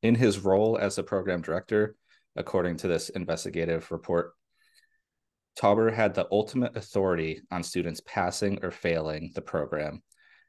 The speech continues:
and being eligible to take the state and national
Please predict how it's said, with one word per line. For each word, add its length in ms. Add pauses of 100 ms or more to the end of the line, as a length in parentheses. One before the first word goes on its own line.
(240)
and 220
being 320
eligible 420
to 80
take 240
the 80
state 380
and 120
national 480